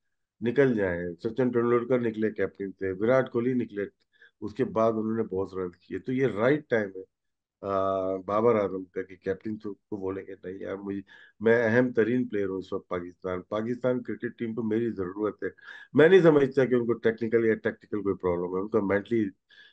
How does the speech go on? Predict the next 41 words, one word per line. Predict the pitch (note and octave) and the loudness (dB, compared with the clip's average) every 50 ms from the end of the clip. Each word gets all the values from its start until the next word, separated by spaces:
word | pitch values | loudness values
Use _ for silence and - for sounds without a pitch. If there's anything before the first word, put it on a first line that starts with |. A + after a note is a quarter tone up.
| _ _ _ | _ _ _
प्रेशर | - A#2 A#2 A2+ - C#3 C3+ B2 A#2 A#2+ - - - | 4 4 4 4 4 4 4 4 4 2 0 -4 -6
इतना | B2 - A#2+ A#2+ A2 | -2 2 4 6 6
ज्यादा | G#2+ G2+ G2+ A2 B2 | 6 4 4 4 4
हो | A#2 G#2+ G2+ F#2+ | 4 2 0 0
गया | F#2 G2 G2+ G#2 | -2 -2 -2 -2
है | G#2 G#2 | -4 -4
ना | G#2 G2+ | -6 -6
कि | G2 G2+ | -8 -12
जिसकी | F#2 G2 F2+ - B2 | -20 -18 -8 -4 -2
वजह | A2+ G2 G2 G2 F#2+ | 0 2 2 0 0
से | F#2 - G2+ | -2 -4 -6
उनसे, | F#2+ F#2+ _ - F#2+ F#2+ F2+ | -8 -8 _ -6 -6 -6 -6
अ, | - _ _ _ - - - - - - G2+ G2+ G2+ G2 G2 G2 | -6 _ _ _ -20 -20 -20 -20 -12 -4 0 2 4 4 4 2
परफॉर्म | F#2 - - F#2 F#2 - G#2 G2+ G2+ G2+ G2 F#2 | 2 0 -4 -4 -2 0 0 0 0 0 -2 -2
नहीं | F#2 F#2 F#2 G#2 A2+ G#2 | -2 -2 -2 0 0 2
हो | F#2+ F2+ | 0 0
पा | E2+ - E2+ E2+ E2 | -2 -2 -2 -2 -2
रहा। | E2 E2+ E2+ E2+ | -2 -2 -4 -2
मैं | E2+ G2 A2+ A#2+ | 0 2 2 4
होप | A2+ G#2+ G#2+ G#2 A#2+ B2+ B2 | 4 4 2 2 2 2 4
करता | - A#2+ A2+ A2+ - C3+ | 4 2 4 2 -4 -8
हूँ | C3+ C3+ _ _ _ _ _ _ _ _ _ - | -10 -10 _ _ _ _ _ _ _ _ _ -6
यहाँ | F#2+ G2 G2 G#2 G#2+ | -2 0 2 2 2
पे | G#2+ A#2 A2+ | 2 2 0
खेलें, | A2+ - A2 G#2 G#2+ A2 A2 G#2+ | 2 2 0 2 2 2 2 2
वनडे | G#2 G2+ G2 G2+ G2+ G2+ G#2 G2+ | 0 0 -2 -2 -2 -2 -4 -4
कप | - - G2+ F#2+ - - | -2 -4 -4 -4 -4 -2
जो | G2+ G2 | 0 2
हो | F#2+ F#2+ F#2+ | 4 4 6
रहा | G2 G2+ | 4 4
है, | G2 | 2
चैंपियन | G2 - G2 F#2+ F#2 - G2 G2 | 2 -2 -4 -4 -2 -4 -4 -2
यहाँ | G2 G2 F#2+ F#2+ | 0 0 0 0
पे | G2 F#2+ | -2 -6
खेलें, | - - G#2 G2+ G#2+ G#2 | -6 -4 -4 -4 -4 -4
परफॉर्म | - G#2+ - - A2+ A#2 A#2+ A#2+ | -4 -4 -2 0 0 0 0 2
करें, | A#2+ A#2+ B2 B2+ B2+ | 2 2 2 4 4
इंग्लैंड | C3 C3+ C#3 D3+ D3+ C#3 | 4 4 4 4 4 2
के | C#3 | -2
खिलाफ | A#2 B2 A#2+ A#2 A2+ A2+ | -2 0 0 0 -2 -2
करें, | - G#2 G2+ G2+ G2 | -6 -10 -10 -10 -12